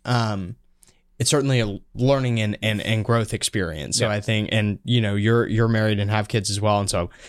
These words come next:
Speaker 1: it's certainly something we'd encourage our audience to, uh,
Speaker 2: Of course.
Speaker 1: to, to, to get into also. But I think you're highlighting something that's very interesting, um, especially when you're looking at the economic picture, which is the difference between, um,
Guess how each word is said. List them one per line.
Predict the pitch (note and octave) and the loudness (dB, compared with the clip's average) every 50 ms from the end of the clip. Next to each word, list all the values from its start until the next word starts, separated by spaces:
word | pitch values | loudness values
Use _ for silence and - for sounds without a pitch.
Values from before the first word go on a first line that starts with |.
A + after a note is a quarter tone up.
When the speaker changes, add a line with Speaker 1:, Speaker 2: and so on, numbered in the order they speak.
| - - | -6 -2
Speaker 1:
it's | B2+ A#2+ - | 0 2 4
certainly | D3+ C#3 C3 C3 | 4 4 4 2
something | A#2+ C3 B2 A#2 A#2 A2 | 2 2 2 2 0 0
we'd | A2 G#2+ G#2+ | 0 -2 -2
encourage | G#2 G#2 - B2 A2+ A2 G#2+ - | -2 -2 0 0 0 2 2 2
our | G#2+ A2 G#2+ | 0 0 0
audience | E2+ A#2+ A#2+ B2 A#2 A2 G#2+ G2+ G2+ - - - - | 2 2 2 4 2 2 0 0 0 -2 -2 0 2
to, | D3+ C3+ B2 A#2+ A2+ | 2 2 4 4 4
uh, | A2 G#2 G#2+ | 2 2 2
Speaker 2:
Of | G#2+ | 2
course. | - E3 D#3 A#2+ G#2 - | 2 2 2 2 2 2
Speaker 1:
to, | - D#3 C3+ B2+ A#2+ | 2 2 2 2 0
to, | - - C3 A#2 A2 | 0 0 2 2 2
to | - - - C3+ | 0 -2 -2 0
get | A#2+ B2 B2 | 0 2 2
into | B2 B2 A#2+ - - A2+ - | 2 2 0 0 0 -2 0
also. | - A2 A#2+ B2 - - G#2+ F2 F#2+ | 2 2 2 2 2 0 0 -2 0
But | G#2 A2+ D3 - - - - - - | 2 0 0 0 -2 -16 -16 -10 -2
I | - D#3 E3 | 2 2 4
think | D#3+ C4 C#4 - | 4 2 2 2
you're | B3+ G#3+ E3+ D3+ - - | 2 4 4 4 2 0
highlighting | - - - D#3+ E3 E3+ D#3 C#3 C3 B2+ B2 | -4 0 2 2 4 4 4 2 2 2 2
something | A#2+ - C#3 C3 B2 | 0 2 2 2 2
that's | A#2 A2 - | 2 0 0
very | - D3 D3 C#3+ | 2 4 4 4
interesting, | - - C#3+ C#3 - C#3+ B2+ - - - B2+ A#2 A2+ G#2+ G#2 - - | 2 0 0 0 2 0 0 0 0 0 0 0 0 -2 -4 -6 -2
um, | - A#2+ A#2 G#2 G2+ F2 - - - | 0 0 0 0 0 -4 -6 -8 -4
especially | - C3 - F#3+ F3+ F3+ F#3+ | -2 0 2 2 2 2 2
when | D#3+ D3 | 2 2
you're | C3+ C3 B2+ | 2 2 2
looking | B2+ B2+ B2+ B2 | 2 2 2 0
at | A#2 G#2+ | 0 0
the | A2+ G#2 | 2 2
economic | G#2+ G#2+ - A2 G#2+ A#2 B2+ A#2+ A#2 - | 0 0 0 -2 0 0 2 0 -2 -2
picture, | - - A2 - - - G#2+ G2+ | -2 -4 -4 -2 -2 -2 0 0
which | G2+ G2+ - - | 0 -2 0 0
is | A2 G#2 - | -2 -2 -2
the | - G2 | -4 -6
difference | F2+ A2 - C3+ C3 B2 - - A#2 G#2+ F2 - - | -8 -4 0 0 0 0 0 -2 -2 -2 0 -2 -4
between, | - - A2+ - - - - B2 A2+ G#2+ G2+ G2 G2 F#2+ - _ _ - - - - - | -4 -6 -6 -6 -6 -4 0 0 0 2 0 0 -2 -4 -6 _ _ -20 -20 -18 -10 -4
um, | - A2 A2 G#2 G2+ G2 F#2+ F#2 F#2 F2 - | -2 0 0 0 0 0 -2 -2 -2 -4 -6